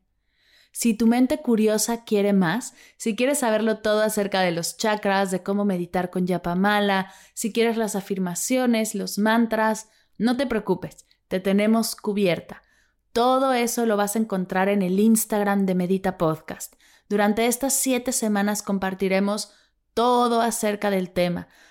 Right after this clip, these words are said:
así que si quieres saberlo todo, tienes que ir para allá. Nos vemos en arroba medita podcast. Ah, y si te gustó la sesión, compártela. Estoy segura que alguna amiga o algún colega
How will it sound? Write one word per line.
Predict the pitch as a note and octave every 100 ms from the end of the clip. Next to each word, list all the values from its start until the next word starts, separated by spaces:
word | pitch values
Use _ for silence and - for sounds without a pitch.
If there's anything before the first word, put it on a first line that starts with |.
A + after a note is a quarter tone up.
| _
así | - G#3 A#3+
que | C#4+
si | C#4 G#3+
quieres | - B3 C4
saberlo | - G#3+ G#3 G#3 G#3+
todo, | G#3 C#4+ B3+ D4 F#4 - _ _ _
tienes | A#3 A3 G#3+ A3 -
que | G#3 G3+
ir | F#3+
para | F#3+ F#3
allá. | F3+ F3+ F3 _ _ _
Nos | - F#3+
vemos | G3 A3 A#3+ A#3
en | G3
arroba | F3+ F#3 A3 A3+ -
medita | G3+ F3 F3+ F#3 F3+
podcast. | E3+ E3 - E3+ - - - _ _ _ _ _
Ah, | - E4 A#3 - _
y | A#3+
si | A#3
te | A3+ A#3+
gustó | A#3+ - C4+
la | D4+
sesión, | C#4 A3 A#3+ A#3+ E4 - _
compártela. | - A3+ A3 G#3+ B3 A#3+ A3 F#3+ F3 - -
Estoy | A3+ C#4+
segura | C#4 D#4 D4 C#4 C#4
que | A#3+
alguna | G3 G#3 G#3
amiga | G3+ A#3 C4 A#3+ A#3+ -
o | G#3
algún | G#3 G3+ G#3+ A3
colega | A3 A3 A#3 A#3+ B3 B3